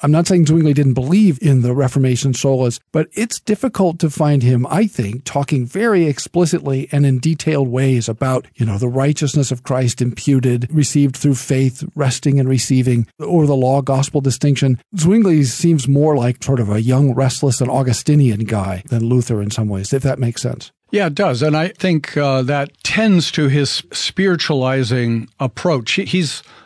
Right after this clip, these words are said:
Speaker 2: a lot more influenced by Platonism than Luther is. And I do think that,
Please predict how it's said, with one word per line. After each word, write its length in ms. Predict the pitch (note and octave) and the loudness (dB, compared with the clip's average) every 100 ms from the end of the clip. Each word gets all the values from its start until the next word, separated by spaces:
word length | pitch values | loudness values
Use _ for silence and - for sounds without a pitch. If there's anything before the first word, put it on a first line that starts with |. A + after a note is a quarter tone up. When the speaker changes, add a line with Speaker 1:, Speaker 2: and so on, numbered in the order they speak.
| - | -4
Speaker 2:
a 60 | D#3 | 0
lot 160 | G3 | 0
more 220 | F3 D3 | 0 0
influenced 640 | D3+ F#3 F3+ D#3+ C3 B2 - | 2 0 0 0 0 -2 -4
by 140 | C3 | -4
Platonism 720 | A#2+ - D#3 C#3 C3 A#2 A2+ A2+ | -4 -4 -4 -2 -2 -2 -2 -2
than 320 | A#2+ A2+ A#2 | -4 -4 -4
Luther 340 | C3+ D3 A#2+ | -4 -4 -6
is. 280 | G#2 A2 A2+ | -8 -8 -10
And 220 | G3+ C#3 C3+ | -4 -2 -2
I 120 | C#3 | -4
do 200 | A#2+ G#3 | -4 -4
think 320 | - D#3 A2+ | -2 -4 -4
that, 300 | - C#3 C#3+ | -4 -4 -4